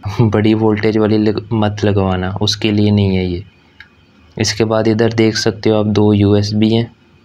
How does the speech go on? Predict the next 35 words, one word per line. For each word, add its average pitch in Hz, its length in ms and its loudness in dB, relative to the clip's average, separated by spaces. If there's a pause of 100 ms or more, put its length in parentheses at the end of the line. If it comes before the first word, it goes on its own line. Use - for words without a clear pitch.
(2750)
और 107 300 0
ये 110 240 2
है 113 140 2
मेरे 110 220 2
Indian 107 300 2
mobile 104 420 0
का 107 140 -2
charger, 101 600 -2 (720)
तो 104 120 0
आप 101 280 0
इसे 107 300 -2
ऐसे 104 320 -2
fit 104 260 -4
कर 104 160 -2
सकते 104 380 -4
हो। 120 160 -6 (1200)
ये 104 160 2
देखो, 101 360 -2 (480)
ये 104 220 2 (100)
पूरा 107 260 2
चला 107 320 0
गया। 113 260 0 (300)
तो 120 80 0
पहले 120 360 0
मैंने 123 220 2
जो 123 120 2
मंगवाया 113 420 2
था 110 120 -2
उसमें 113 300 0
ये 113 160 2
पूरा 110 280 0
नहीं 110 120 2
जा 104 120 2
रहा 101 140 0
था, 120 260 -6